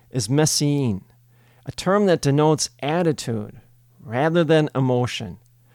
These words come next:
The point is not how one feels towards their parents or their family,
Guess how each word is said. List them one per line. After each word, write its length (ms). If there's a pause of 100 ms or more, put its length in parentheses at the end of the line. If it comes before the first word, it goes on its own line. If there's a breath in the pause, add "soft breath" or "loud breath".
(180 soft breath)
The 80
point 300
is 180
not 240
how 400
one 280
feels 600
towards 600
their 140
parents 640
or 80
their 140
family, 560